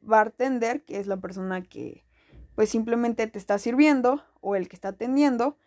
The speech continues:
y, pues, el Cummings o el aprendiz, que es el que va a estar ahí viendo contigo, es un ayudante, digamos. Y, pues,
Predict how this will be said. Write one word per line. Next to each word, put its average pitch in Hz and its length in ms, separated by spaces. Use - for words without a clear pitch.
y, 277 400
pues, 220 220
el 208 180
Cummings 269 580
o 214 300
el 202 100
aprendiz, 247 640
que 190 360
es - 280
el 196 500
que 190 160
va 190 100
a - 20
estar 202 200
ahí 202 280
viendo 202 420
contigo, 202 420
es 208 140
un 220 120
ayudante, 202 500
digamos. 196 480
Y, 269 480
pues, 220 380